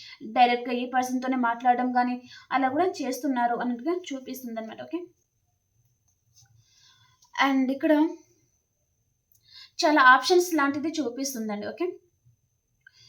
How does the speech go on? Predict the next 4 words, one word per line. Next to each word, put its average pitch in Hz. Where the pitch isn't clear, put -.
ఈ 302
పర్సన్ 302
లైఫ్లో 269
maybe 294